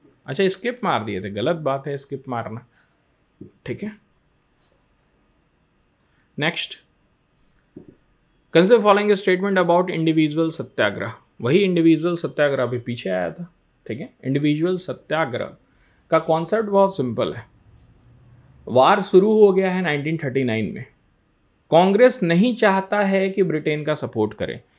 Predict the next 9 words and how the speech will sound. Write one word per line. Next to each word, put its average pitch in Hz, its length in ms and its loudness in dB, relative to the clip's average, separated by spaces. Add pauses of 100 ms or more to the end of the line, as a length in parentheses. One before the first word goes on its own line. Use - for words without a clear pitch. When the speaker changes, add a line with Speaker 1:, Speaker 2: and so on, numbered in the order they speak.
(120)
Speaker 2:
लेकिन 208 220 6
वो 226 120 6
समर्थन 175 640 -2
भी 214 100 4
करना 165 320 -2
नहीं 160 180 -4
चाहता 127 360 -2
है, 147 200 0
क्योंकि 196 580 -4